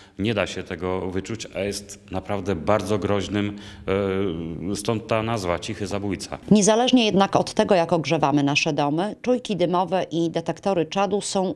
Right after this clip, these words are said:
Speaker 2: urządzeniami niezwykle przydatnymi. Zawsze bowiem może się zdarzyć zapruszenie ognia, zwarcie instalacji elektrycznej czy tym podobne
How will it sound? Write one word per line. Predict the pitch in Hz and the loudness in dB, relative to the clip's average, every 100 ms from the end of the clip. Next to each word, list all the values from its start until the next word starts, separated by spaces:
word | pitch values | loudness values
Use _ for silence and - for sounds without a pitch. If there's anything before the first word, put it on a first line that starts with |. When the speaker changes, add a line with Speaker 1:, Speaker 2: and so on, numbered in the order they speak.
| - | -4
Speaker 2:
urządzeniami | 175 185 175 170 180 175 | -2 0 0 2 2 2
niezwykle | 185 196 175 170 165 | 0 0 0 0 -2
przydatnymi. | - 165 156 156 151 135 131 | -2 0 0 0 0 0 0
Zawsze | - 285 - | 2 2 4
bowiem | 226 226 220 | 4 4 2
może | 208 202 | 2 0
się | 196 190 | 0 -2
zdarzyć | 160 185 175 160 | 0 0 0 -2
zapruszenie | 175 - 170 175 160 - | -2 -2 -4 0 0 0
ognia, | 180 170 180 | -2 0 -2
zwarcie | 165 160 160 165 | 0 -2 -2 -4
instalacji | 165 156 160 160 - 175 | -4 -2 0 0 0 0
elektrycznej | 165 165 170 170 - 175 170 | 0 -2 -4 -4 -2 -2 -2
czy | - | -4
tym | 175 190 | 0 0
podobne | 180 170 160 170 160 | 2 2 2 0 0